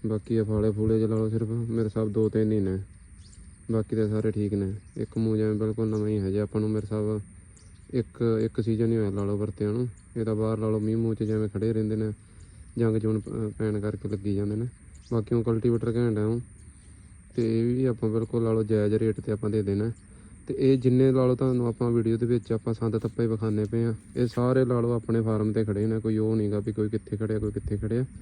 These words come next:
ਸੋ ਜਿਹੜੇ ਵੀਰ ਨੇ ਲਾ ਲਓ ਪਸੰਦ ਆਉਂਦੀ ਹੈ ਜਿਹੜੀ ਚੀਜ਼ ਹੈ ਨਾ, ਫੋਨ ਕਰਕੇ ਲਾ ਲਓ ਆਪਣੇ ਫਾਰਮ 'ਤੇ ਆ ਜਾਓ, ਤੇ ਤੁਹਾਨੂੰ ਬਿਲਕੁਲ ਆਪਾਂ ਫੋਨ ਦੇ ਉੱਤੇ ਹੀ ਨਿਬੇੜ ਦਾਂਗੇ ਰੇਟ,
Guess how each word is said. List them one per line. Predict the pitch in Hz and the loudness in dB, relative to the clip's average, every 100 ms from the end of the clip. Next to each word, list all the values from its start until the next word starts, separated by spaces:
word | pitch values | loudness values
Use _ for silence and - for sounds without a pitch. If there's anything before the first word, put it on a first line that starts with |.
| - - - - - | -16 -18 -20 -8 -2
ਸੋ | |
ਜਿਹੜੇ | 117 120 127 | 2 6 6
ਵੀਰ | 120 113 | 6 4
ਨੇ | 117 | 4
ਲਾ | 117 113 | 2 2
ਲਓ | 110 | 0
ਪਸੰਦ | 113 113 110 | 0 2 2
ਆਉਂਦੀ | 110 107 110 | 2 2 2
ਹੈ | |
ਜਿਹੜੀ | 107 107 113 | 2 0 0
ਚੀਜ਼ | 110 107 | 0 0
ਹੈ | 104 113 | 0 0
ਨਾ, | 127 - - - - - | 0 -4 -20 -20 -20 -2
ਫੋਨ | 120 117 | 2 4
ਕਰਕੇ | 113 113 107 117 | 4 2 2 2
ਲਾ | 110 | 2
ਲਓ | 110 | 2
ਆਪਣੇ | 110 113 110 | 2 0 0
ਫਾਰਮ | 110 107 104 | 2 0 0
'ਤੇ | 110 | 2
ਆ | 107 | 2
ਜਾਓ, | 104 117 107 - | 0 -2 -4 -4
ਤੇ | 113 | -2
ਤੁਹਾਨੂੰ | 110 107 104 | 2 2 2
ਬਿਲਕੁਲ | 110 107 113 | 0 0 0
ਆਪਾਂ | 110 110 | 0 -4
ਫੋਨ | 104 113 107 | -2 0 0
ਦੇ | 113 | 0
ਉੱਤੇ | 107 117 | 0 0
ਹੀ | 113 | 2
ਨਿਬੇੜ | 107 101 | 2 2
ਦਾਂਗੇ | 104 110 110 | 2 0 2
ਰੇਟ, | 107 104 117 | 2 0 -2